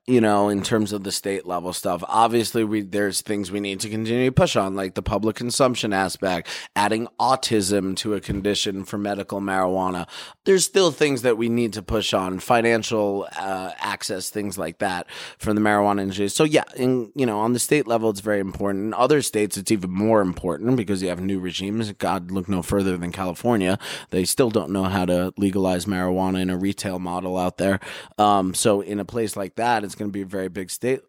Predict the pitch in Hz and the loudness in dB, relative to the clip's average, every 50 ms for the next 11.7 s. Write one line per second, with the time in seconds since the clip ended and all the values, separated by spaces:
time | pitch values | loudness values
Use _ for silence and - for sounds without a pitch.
0 | _ _ - 98 92 - - 92 90 - - - - - - - 139 143 135 - | _ _ -6 -6 -4 -4 -4 -6 -6 -8 -10 -16 -18 -4 0 2 2 2 0 -2
1 | 117 120 131 143 151 147 - 185 190 214 220 220 220 202 - 139 135 127 117 104 | -2 0 2 2 0 0 0 0 4 4 6 6 4 2 2 2 2 2 2 0
2 | 110 107 117 131 156 170 160 120 98 113 110 123 139 147 135 117 113 113 110 107 | -4 -4 -4 -2 -2 -2 -4 0 2 4 4 6 6 4 4 2 2 0 -2 -2
3 | 101 - - - - - 131 127 - - _ - - - 120 120 117 110 107 107 | -2 -4 -6 -8 -8 -8 -8 -8 -8 -12 _ -20 -8 -2 2 4 4 4 4 2
4 | 107 98 98 - - - - 123 120 147 135 110 107 98 - - - 107 101 101 | 0 -2 -2 -6 -4 0 2 4 4 6 6 4 4 2 0 -2 0 0 2 0
5 | 90 - - 104 104 98 101 - 98 104 104 104 101 95 85 120 127 123 - 120 | -2 -4 -4 -4 -4 -4 -6 -6 -4 -4 -2 -2 -4 -4 -4 -4 -4 -2 0 0
6 | 113 101 - - 123 120 113 107 107 101 95 98 98 95 92 - - 120 131 131 | 0 0 0 -2 -2 0 0 -2 -4 -4 -6 -6 -8 -8 -8 -4 -2 0 0 0
7 | - 95 92 80 82 - - - - - - - - 156 262 311 480 508 494 480 | 0 -4 -8 -10 -10 -12 -16 -18 -18 -14 -8 -6 -4 -4 -4 -4 -2 0 0 0
8 | 330 247 214 185 175 196 185 180 165 151 - - 151 156 151 143 - 135 113 110 | 0 -2 -2 2 4 4 6 6 4 2 2 2 4 4 4 2 2 0 -2 -2
9 | 98 - 113 104 117 131 143 - - 165 156 156 - 156 160 160 156 151 131 139 | -4 -8 -8 -4 -2 -2 -2 -2 -2 -2 -2 -2 -2 -2 -2 -2 -2 -2 -2 -4
10 | 120 113 107 110 92 85 110 113 107 107 120 127 131 120 110 101 98 101 104 120 | -2 0 0 0 0 0 -2 -2 -2 -2 -2 0 0 0 0 -2 -2 -2 0 2
11 | 135 151 165 180 165 - 180 185 196 - 196 214 220 220 | 2 2 2 2 2 4 4 4 4 4 4 2 2 2